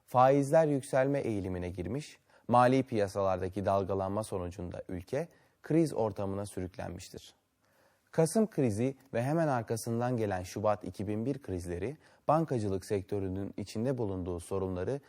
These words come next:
daha da ağırlaştırmıştır. Bin dokuz yüz seksen ve bin dokuz yüz doksan dört yıllarında krizlerin aşılması adına alınan kararların kısa dönemli oluşu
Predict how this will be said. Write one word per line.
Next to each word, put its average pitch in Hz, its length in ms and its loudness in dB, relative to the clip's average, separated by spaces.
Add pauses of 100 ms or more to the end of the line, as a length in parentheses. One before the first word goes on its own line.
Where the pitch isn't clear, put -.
(160)
daha 113 240 0
da 95 100 2
ağırlaştırmıştır. 87 1000 -4 (880)
Bin 110 140 2
dokuz 113 240 0
yüz 120 120 0
seksen 120 540 -4
ve 98 140 0
bin 101 120 -2
dokuz 110 240 -4
yüz 107 120 -6
doksan 98 360 -4
dört 127 200 -2
yıllarında 90 640 -4 (320)
krizlerin 143 640 2
aşılması 117 600 -2
adına 95 360 -2
alınan 90 360 -4
kararların 92 600 -4
kısa 113 380 -6
dönemli 90 320 -2
oluşu 90 460 -6